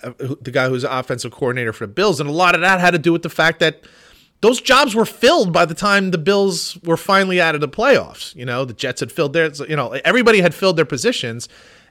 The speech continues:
and Daboll and Bieniemy were still playing. So it's hard. That's hard in that sense. Um, but, uh, we're, we're, we're gonna talk about this over the next few weeks, but it's an interesting hire for U S C. Let's be honest. Uh, uh, he's black he-,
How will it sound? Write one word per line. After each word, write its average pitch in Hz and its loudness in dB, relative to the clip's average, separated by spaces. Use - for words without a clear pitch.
and 147 -2
Daboll 156 2
and 147 -2
Bieniemy 160 -2
were 147 -2
still 180 0
playing. 185 -2
So - 0
it's 147 -2
hard. 208 -2
That's 180 2
hard 170 0
in 131 -8
that 165 0
sense. 98 -10
Um, 120 -8
but, 196 -2
uh, 170 2
we're, 220 6
we're, 226 6
we're 214 4
gonna 202 4
talk 185 2
about 160 0
this 151 -2
over 143 2
the 139 2
next 131 -4
few 123 -8
weeks, 170 -2
but 120 -6
it's 175 0
an 196 2
interesting 226 -2
hire 190 2
for 160 -6
U 151 -2
S 151 0
C. 147 -4
Let's 160 -2
be 180 -2
honest. 175 0
Uh, 131 0
uh, 123 -6
he's 120 -10
black 147 0
he-, 160 -2